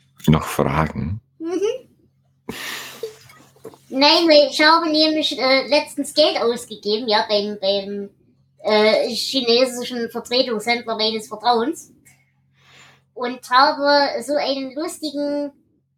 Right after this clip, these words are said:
Speaker 2: Quasi-Schrank aus Schuhkisten, aus transparenten Schuhkisten, äh, gekauft, um daraus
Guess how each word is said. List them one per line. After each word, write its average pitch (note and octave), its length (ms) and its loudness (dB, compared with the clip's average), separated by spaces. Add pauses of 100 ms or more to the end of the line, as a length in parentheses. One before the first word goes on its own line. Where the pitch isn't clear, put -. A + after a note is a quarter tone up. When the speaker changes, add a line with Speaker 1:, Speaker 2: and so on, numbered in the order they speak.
(180)
Speaker 2:
Quasi-Schrank D#4+ 920 0 (140)
aus C#4+ 340 0
Schuhkisten, D#4 720 -2 (2250)
aus G#3 260 0
transparenten C4+ 720 2
Schuhkisten, A3+ 1000 -4 (800)
äh, A#3 140 -4
gekauft, F#3+ 640 2 (500)
um D4 240 4
daraus C4+ 480 6